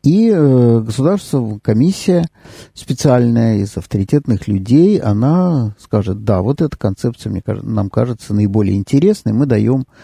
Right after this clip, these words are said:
возможность вещать на этой частоте, м, вот именно этой станции». Хорошо.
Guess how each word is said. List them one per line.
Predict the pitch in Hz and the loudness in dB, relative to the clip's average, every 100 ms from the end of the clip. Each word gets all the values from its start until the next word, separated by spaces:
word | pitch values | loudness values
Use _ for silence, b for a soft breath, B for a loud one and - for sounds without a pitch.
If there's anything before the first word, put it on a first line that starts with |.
| b - | b -2
возможность | 117 104 139 165 143 - | 0 2 0 2 0 0
вещать | 117 104 - 131 139 - _ B B B | -2 -2 0 0 0 -6 _ B B B
на | - | 0
этой | 120 131 - | 0 0 -6
частоте, | - - 101 - 117 123 139 b b b b b - | -10 -6 -6 -4 0 0 -2 b b b b b -8
м, | 113 107 101 98 98 | -4 -2 -2 -2 -2
вот | 98 135 | -2 0
именно | 117 110 104 101 - | 2 2 2 0 0
этой | 131 127 - 123 117 107 B B B - - | 0 0 2 2 2 0 B B B -20 -18
станции». | - 98 85 90 - - - | -6 -4 -4 -8 -12 -12 -4
Хорошо. | 139 156 - 80 | -2 -2 -6 -12